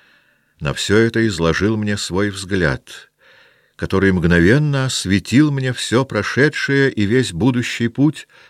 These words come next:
подлежащий мне. Он удивил меня, спросив о том, помню ли я,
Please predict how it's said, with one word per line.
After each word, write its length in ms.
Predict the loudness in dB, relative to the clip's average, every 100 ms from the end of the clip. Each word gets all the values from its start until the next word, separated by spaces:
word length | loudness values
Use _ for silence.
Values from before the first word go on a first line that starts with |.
| -4
подлежащий 840 | -2 0 0 2 0 -2 -8 -8
мне. 300 | -6 -6 -6 _ _ _ _ _ _ _ _ _ _ _ _ _ _ _ _ _ _ _
Он 180 | -4 -2 0
удивил 420 | 0 0 0 0
меня, 400 | 0 -2 -2 -4 -10 -20 -20 _ _ _ -18
спросив 560 | -8 -2 0 0 -2
о 80 | -2
том, 320 | 0 0 0 _
помню 360 | 2 2 2 -2
ли 120 | 0
я, 400 | 0 2 2 0